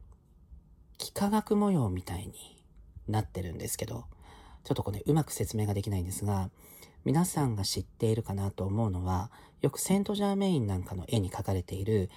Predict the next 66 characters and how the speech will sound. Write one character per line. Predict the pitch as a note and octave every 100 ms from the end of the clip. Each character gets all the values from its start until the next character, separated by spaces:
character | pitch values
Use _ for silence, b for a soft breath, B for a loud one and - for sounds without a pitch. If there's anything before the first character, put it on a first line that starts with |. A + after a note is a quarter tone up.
| B
聖 | - F3 A#2+
二 | F#2+ G2
十 | G#2 D#3+
面 | F#3 F#3+
体 | - F#2
っ |
て | -
い | -
う |
の | G2+
が | - - _
あ | -
る | G2
ん |
で | -
す | - B2
ね。 | D3 - _ B B B B B B
後 | D3+
で | B2+ G2+
瞑 | G2 A#2+
想 | A#2 A#2+
か | A2 A2
ら、 | G#2 - B B -
え | G2 F#2
ー、 | F#2
目 | G#2+
を |
覚 | F#2 F#2
ま | F#2
し | -
た | G2
ら | A#2 G#2 B B
調 | - D#3
べ | B2+
て | G#2
み | G2
る | G2
と | F#2+
い |
い |
ん | F#2
で |
す | G2 A2+
が、 | G2+
こ | G2+
の |
聖 | G2+ D3
二 | F#2+ G2+
十 | G2+ D#3+
面 | E3+ D#3+
体 | - F2
み | F2
た | -
い | D#2+
な |
形 | - - G#2 -
に | G2+
な | F#2+ G2
っ |
て | -
い | -
る | -
ん |
で | -
す | -
ね。 | C3+